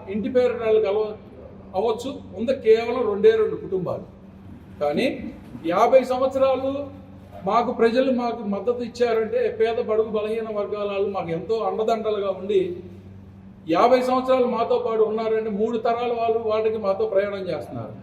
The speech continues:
మాకు వచ్చినటువంటి ఆదరణని ఓర్చుకోలేక, తట్టుకోలేక, ఇటువంటి పిచ్చి ప్రేరేపణలో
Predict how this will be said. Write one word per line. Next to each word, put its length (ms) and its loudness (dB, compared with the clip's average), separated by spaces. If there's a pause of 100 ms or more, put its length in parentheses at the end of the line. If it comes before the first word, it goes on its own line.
(560)
మాకు 420 2
వచ్చినటువంటి 680 0
ఆదరణని 680 0 (100)
ఓర్చుకోలేక, 760 2 (840)
తట్టుకోలేక, 920 4 (380)
ఇటువంటి 380 0
పిచ్చి 320 -4
ప్రేరేపణలో 1040 0